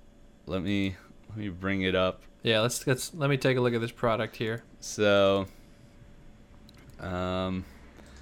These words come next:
Speaker 1: as soon as I remember how to use my computer, there we go. Click
Speaker 2: Buttons
Speaker 1: that.
Speaker 2: and clicking and such.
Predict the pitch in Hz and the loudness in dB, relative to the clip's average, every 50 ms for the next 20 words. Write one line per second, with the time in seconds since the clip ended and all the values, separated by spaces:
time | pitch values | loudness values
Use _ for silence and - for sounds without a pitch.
0 | - - - - - - 107 110 113 113 120 120 120 120 113 113 113 113 113 107 | -20 -20 -18 -14 -6 -4 -2 0 0 4 4 6 6 6 4 2 2 2 2 4
1 | 117 113 113 107 101 98 107 110 110 107 113 107 104 - 95 90 - - 131 127 | 6 6 6 6 4 2 2 0 0 0 -2 -4 -4 -6 -8 -10 -6 -2 -2 -2
2 | 87 85 92 - 98 98 85 80 69 - 52 62 - - 190 202 190 - - - | -2 -2 -4 -4 -4 -4 -4 -4 -6 -8 -8 -6 -6 -6 -6 -6 -8 -12 -12 -8
3 | - 78 87 123 123 - - 139 131 - 120 135 123 123 - 127 120 - 123 113 | -6 -2 2 2 2 2 2 0 2 2 2 0 0 0 0 -2 -2 -2 -4 -6
4 | 110 110 110 - - 123 117 120 - - - | -6 -8 -10 -8 -8 -8 -8 -8 -10 -16 -20